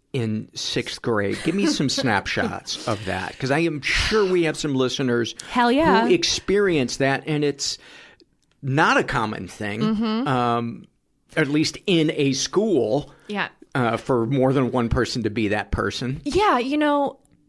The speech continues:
Speaker 2: I was, I was always super tall. So if you look at my pictures from, like, the fourth grade, like, I'm as tall as a teacher. You know, it's interesting. Like,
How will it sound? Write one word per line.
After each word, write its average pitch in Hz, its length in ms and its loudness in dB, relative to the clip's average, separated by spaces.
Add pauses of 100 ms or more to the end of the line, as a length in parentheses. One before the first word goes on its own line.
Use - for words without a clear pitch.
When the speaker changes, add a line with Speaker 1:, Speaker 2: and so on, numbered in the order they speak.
(380)
Speaker 2:
I 254 240 2
was, 277 480 -2
I 254 100 4
was 277 140 2
always 240 520 4
super 196 340 -2
tall. 196 520 2
So 214 220 0
if 196 120 -2
you 233 80 0
look 208 140 -4
at 202 80 -4
my 180 120 -2
pictures 196 440 -4
from, 190 180 -2
like, 180 200 -4
the 190 100 -4
fourth 190 260 0
grade, 196 200 2
like, 170 140 0
I'm 190 180 2
as 190 100 -2
tall 202 160 2
as 190 80 -4
a 185 60 0
teacher. 202 260 -2
You 254 120 -4
know, 302 100 2
it's 330 160 -2
interesting. 202 880 0
Like, 190 200 -4